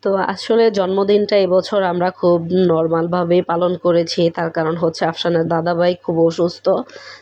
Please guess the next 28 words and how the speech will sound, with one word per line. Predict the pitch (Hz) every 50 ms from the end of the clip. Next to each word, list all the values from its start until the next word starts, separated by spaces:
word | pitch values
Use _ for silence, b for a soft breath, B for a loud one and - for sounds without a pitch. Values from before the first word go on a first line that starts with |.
| B B
যার | - 180 165 160
জন্য | 165 165 160 165 170 165
আমাদের | 165 165 160 160 160 165 165 160 170 165
ভিতরে | 160 165 165 - 160 160 165
ওইরকম | 170 165 165 165 160 - 175 170
একটা | 165 165 - - 160
আনন্দ | 160 160 165 165 170 165
নাই। | 175 165 165 165 170 170 170 175 - -
আমরা | - 160 165 160 160 160 165
ওইরকমভাবে | 165 165 156 160 165 160 165 165 170 165 180 165 165 170 175 175 170 - - - - - - -
কাউকে | 170 170 180 170 - 170 165 170 170
ইনভাইট | 170 175 170 175 170 170 -
করতে | - 160 160 - 180
পারি | 175 165 170 170 170
নাই। | 180 175 175 208 220 B B B B B B B B 180
ঘরোয়াভাবেই | 175 185 190 185 185 185 190 196 190 180 175 175 175 180 185
শুধু | - - 180 170 165
আফশানের | 165 165 - - 170 170 170
জন্য | 170 175 175 175 175 175
একটু | 175 170 - - 180 170
বিরিয়ানি | 160 170 165 160 165 170 170 175 170
রান্না | 175 180 175 175 175 170
করা | 165 175 165 170 170
হয়েছে | 160 170 160 160 160 - - 180
আর | 160 156 156 160
কেক | 160 - 165 160 -
কাটা | - 170 151 156 156
হয়েছে। | 156 160 151 151 156 156 - - 175 190